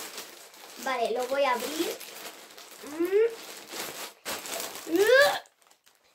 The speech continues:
Bueno, ya lo he abierto. Así que vamos a ver qué hay aquí arriba del todo. Vale, voy a sacar esta bolsa primero. No sé de qué es. Solo he visto colores. Vamos a abrirla. ¿Cómo se abre esto? A ver.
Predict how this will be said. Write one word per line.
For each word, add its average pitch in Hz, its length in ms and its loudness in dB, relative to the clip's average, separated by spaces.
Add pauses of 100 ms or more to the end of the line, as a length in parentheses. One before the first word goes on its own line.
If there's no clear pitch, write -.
(160)
Bueno, 339 360 2
ya 330 180 6
lo 330 120 8
he 339 220 8 (180)
abierto. 339 880 2 (1200)
Así 285 300 -2
que 294 100 2
vamos 339 300 4
a 320 80 4
ver 330 220 4
qué 330 100 -4
hay 302 140 4
aquí 285 220 -2
arriba 254 300 -2
del 226 200 -2
todo. 294 280 -2
Vale, 233 200 0 (360)
voy 294 100 2
a 349 80 4
sacar 330 320 0
esta 294 300 0
bolsa 294 360 4
primero. 254 480 -4
No 277 140 -4
sé 277 180 -4
de 262 100 0
qué 254 220 0
es. 381 140 -2 (300)
Solo 302 120 6
he 311 100 6
visto 311 380 0
colores. 226 600 -2 (500)
Vamos 262 320 -4
a 214 60 -8
abrirla. 285 480 -6
¿Cómo 247 180 -16
se 214 100 -18
abre 208 140 -14
esto? 247 220 -20
A 226 100 -20
ver. 202 100 -18